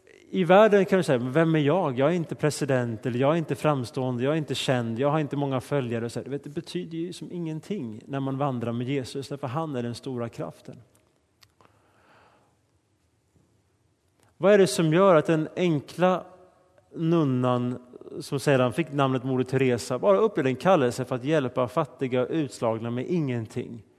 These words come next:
Det var ju där det började. Och hon outtröttligt hjälper s-, människor i slummen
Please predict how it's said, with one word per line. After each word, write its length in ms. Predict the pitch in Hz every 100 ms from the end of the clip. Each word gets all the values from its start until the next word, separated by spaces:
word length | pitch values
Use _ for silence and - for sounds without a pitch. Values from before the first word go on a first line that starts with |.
| _
Det 80 | -
var 100 | 202
ju 60 | 170
där 160 | 120
det 60 | 110
började. 560 | 98 120 107 104 113 107 _ _ _ _ _
Och 120 | 196
hon 160 | 165 175
outtröttligt 680 | - 180 156 - 175 170 147
hjälper 520 | 160 120 - 127 123 -
s-, 180 | 143 -
människor 420 | 160 127 110 127
i 100 | -
slummen 640 | - 135 113 104 110 113